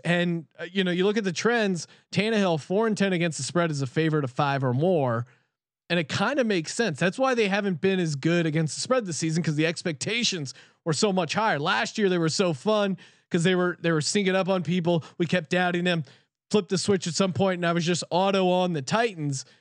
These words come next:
Now I'm looking at it game to game, and we identified a good spot, fading them against Cleveland. I, I'm not surprised if they win this game, but seven and a half for this division game for a Jags team, even though they're kinda trying to tank and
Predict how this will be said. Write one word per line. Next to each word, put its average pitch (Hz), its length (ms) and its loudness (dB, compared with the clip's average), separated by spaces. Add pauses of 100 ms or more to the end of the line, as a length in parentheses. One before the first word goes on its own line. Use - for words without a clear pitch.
(260)
Now 240 420 0
I'm 196 200 2
looking 214 280 0
at 185 140 2
it 175 60 0
game 175 260 -2
to 170 80 2
game, 190 280 0
and 156 120 2
we 160 140 4
identified 175 500 0
a - 20 -2
good 160 180 -2
spot, 165 400 -2
fading 175 360 0
them 165 180 2
against 156 300 -2
Cleveland. 190 480 0 (640)
I, 165 140 0
I'm 185 200 0
not 214 220 0
surprised 214 420 0
if 185 120 -4
they 180 120 4
win 190 220 2
this 165 180 0
game, 220 240 2
but 147 160 -2
seven 220 340 0
and 202 120 0
a 170 60 0
half 196 360 0
for 196 220 4
this 208 180 -2
division 185 380 2
game 175 200 2
for 254 140 0
a 247 60 0
Jags 202 420 0
team, 180 300 0 (400)
even 240 200 2
though 247 120 2
they're 214 120 0
kinda 202 380 -2
trying 208 320 0
to 175 80 -2
tank 190 480 -2 (340)
and 160 280 0